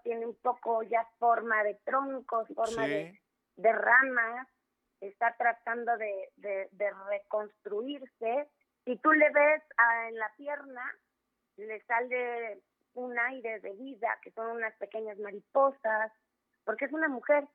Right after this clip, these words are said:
Speaker 1: que ha tenido dolor en la vida, pero que no se ha caído,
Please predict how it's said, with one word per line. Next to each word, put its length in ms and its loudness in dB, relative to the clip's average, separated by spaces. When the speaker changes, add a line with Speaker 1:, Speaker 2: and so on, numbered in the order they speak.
Speaker 1:
que 80 2
ha 140 6
tenido 320 -6
dolor 280 -4
en 140 -12
la 80 -8
vida, 240 -4
pero 160 -10
que 100 -10
no 220 -10
se 80 -4
ha 140 -6
caído, 480 -16